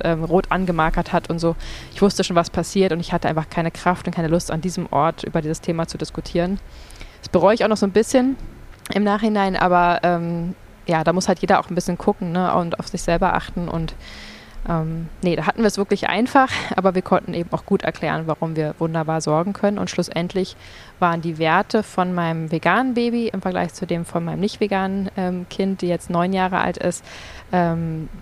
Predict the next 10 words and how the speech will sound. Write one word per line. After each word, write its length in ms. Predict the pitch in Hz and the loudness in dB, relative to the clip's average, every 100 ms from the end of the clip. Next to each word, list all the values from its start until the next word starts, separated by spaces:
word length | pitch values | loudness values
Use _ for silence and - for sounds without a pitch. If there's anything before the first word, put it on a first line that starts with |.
| - | -12
w-, 80 | - 151 - | -12 -12 -10
waren 180 | 143 165 | -6 0
beide 220 | 165 170 | 2 2
im 80 | 170 | 4
Normbereich, 680 | 165 214 240 185 180 190 175 | 6 6 4 4 2 2 0
aber 140 | 170 | 2
waren 160 | 165 165 | 2 0
sogar 320 | 170 156 160 | 0 0 0
deutlich 340 | 160 143 156 | -2 -2 -6
besser. 340 | - - - | -10 -10 -10